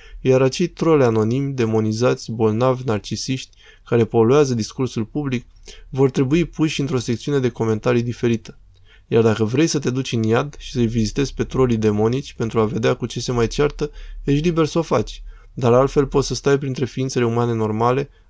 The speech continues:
angajate într-un discurs normal, civilizat, și astfel se separă psihopații sângeroși de mulțimea oamenilor decenți.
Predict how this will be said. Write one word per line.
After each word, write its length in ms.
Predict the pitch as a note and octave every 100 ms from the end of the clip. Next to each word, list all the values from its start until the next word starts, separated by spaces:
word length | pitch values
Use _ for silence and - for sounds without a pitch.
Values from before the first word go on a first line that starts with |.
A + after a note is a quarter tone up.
| -
angajate 560 | A#2+ A#2 A#2 C#3 C#3
într-un 240 | C3+ B2+ A#2+
discurs 360 | A2 - B2+
normal, 420 | A#2+ A2 A2 B2
civilizat, 680 | B2+ B2 B2+ A#2 A2+ B2+ - _ - _ -
și 200 | - C3+
astfel 280 | C#3+ -
se 120 | C3 C3
separă 420 | C3+ B2 D#3+ D#3
psihopații 600 | - A#2+ A2+ A#2+ C3+ B2
sângeroși 560 | - A2+ A2+ A2 C3 B2+
de 80 |
mulțimea 440 | A2+ A2 - B2 A2+
oamenilor 360 | A#2 A#2 A2+
decenți. 580 | A2 A#2+ - A#2 G#2 -